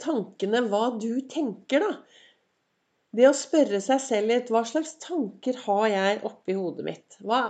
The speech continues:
hva går jeg rundt og tenker?» Og jeg snakker ofte om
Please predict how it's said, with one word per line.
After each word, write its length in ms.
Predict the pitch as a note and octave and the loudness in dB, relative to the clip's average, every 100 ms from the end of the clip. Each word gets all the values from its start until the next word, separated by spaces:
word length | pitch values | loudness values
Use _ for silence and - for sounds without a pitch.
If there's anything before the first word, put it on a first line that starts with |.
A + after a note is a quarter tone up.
| - - | -6 -2
hva 140 | G#3+ C4 A3 | 2 2 2
går 220 | E3+ E3 F#3 | 0 2 4
jeg 160 | F#3+ | 2
rundt 360 | D#3+ F#3 F#3+ - | 2 -4 -8 -10
og 120 | F#3 F#3 | -10 -8
tenker?» 480 | F#3+ D3+ - E3 E3 - - - _ | -8 -8 -6 -6 -6 -12 -20 -20 _
Og 80 | A#3 | 2
jeg 240 | B3+ C4 C#4 | 4 4 2
snakker 400 | D#4 D4 B3 A#3+ | 0 0 0 0
ofte 380 | B3+ - A3+ - - | -2 -4 -4 -2 0
om 240 | G3+ G#3 | 2 0